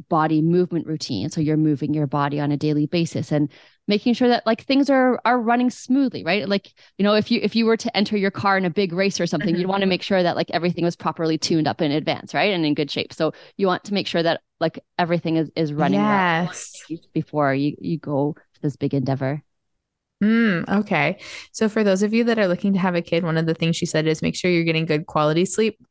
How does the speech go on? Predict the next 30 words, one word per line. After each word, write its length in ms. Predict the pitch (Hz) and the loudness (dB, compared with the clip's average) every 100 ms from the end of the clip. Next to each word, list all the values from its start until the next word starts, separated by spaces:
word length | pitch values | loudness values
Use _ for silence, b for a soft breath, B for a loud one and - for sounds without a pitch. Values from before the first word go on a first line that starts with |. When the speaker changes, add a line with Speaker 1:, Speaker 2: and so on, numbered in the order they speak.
| B B _ _ | B B _ _
Speaker 2:
Take 160 | - 196 | -4 0
that 180 | 220 214 | 0 0
as 220 | 196 190 | 0 2
your 120 | 202 | 2
invitation 480 | 190 175 175 170 175 | 2 0 0 0 0
to 80 | 170 | 2
go 280 | 165 156 151 | 2 2 2
out 140 | 160 | 0
and 80 | - | 0
buy 120 | 151 | 2
a 60 | 151 | 2
new 120 | 147 | 2
mattress, 500 | 135 147 131 165 - | 0 0 -2 -2 -2
<laughs> 40 | 180 | 0
because 480 | 196 202 220 - | 2 2 2 2
I 180 | - 196 | 2 -2
found 380 | 202 170 165 185 | 0 0 2 0
personally 400 | 165 165 170 175 | 0 0 0 0
that 160 | 175 - | 0 0
that's 220 | 156 - | -2 0
been 220 | 156 151 | 0 2
one 120 | 151 | 0
of 80 | 151 | 2
the 180 | 156 147 | 2 2
really 200 | 156 151 | 2 2
big 240 | 147 147 | 0 -2
things 260 | - 151 156 | -2 -2 2
in 80 | 156 | 2
helping 400 | 156 160 160 156 | 2 0 0 2
me 400 | 151 147 147 | 2 2 0